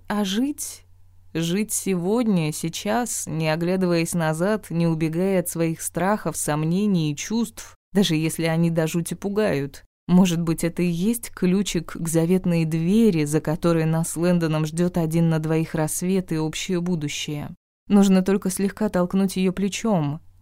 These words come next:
и смело войти в новый день, где мы больше никогда не потеряемся. Добрую часть времени занимает совместная готовка.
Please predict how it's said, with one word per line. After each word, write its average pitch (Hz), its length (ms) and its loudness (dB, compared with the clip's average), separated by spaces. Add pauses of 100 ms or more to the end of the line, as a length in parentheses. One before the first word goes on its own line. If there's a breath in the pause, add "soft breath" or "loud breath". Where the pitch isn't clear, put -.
(120)
и 180 140 2
смело 185 360 4
войти 180 440 2
в 165 80 0
новый 156 340 0
день, 180 300 4
где 151 200 0
мы 151 160 0
больше 165 380 -2
никогда 165 540 0
не 165 120 4
потеряемся. 151 840 -2 (460)
Добрую 254 480 2
часть 240 420 -2
времени 226 440 2
занимает 196 540 2
совместная 190 600 0
готовка. 180 800 -4